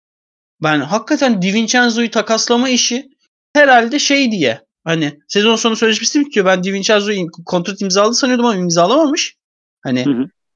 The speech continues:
Speaker 2: Hı hı.
Speaker 1: e, herhalde sözleşmesi bitiyor diye de ya Milwaukee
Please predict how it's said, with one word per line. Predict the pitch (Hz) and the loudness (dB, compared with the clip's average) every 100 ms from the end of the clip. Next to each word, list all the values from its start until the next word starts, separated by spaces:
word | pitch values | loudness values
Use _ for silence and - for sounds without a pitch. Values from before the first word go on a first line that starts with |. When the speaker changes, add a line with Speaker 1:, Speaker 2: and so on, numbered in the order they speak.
| _ _ - | _ _ -10
Speaker 2:
Hı | 117 | -8
hı. | 120 117 | -6 -4
Speaker 1:
e, | 113 113 113 113 - _ _ _ | -2 0 0 -4 -10 _ _ _
herhalde | 170 196 214 | -2 2 0
sözleşmesi | 233 226 214 254 311 | 0 -2 -2 -4 -4
bitiyor | 233 202 170 | 0 0 2
diye | 269 | 2
de | 392 | 2
ya | 202 156 | 4 4
Milwaukee | 147 156 165 190 185 196 | 4 2 2 0 0 -4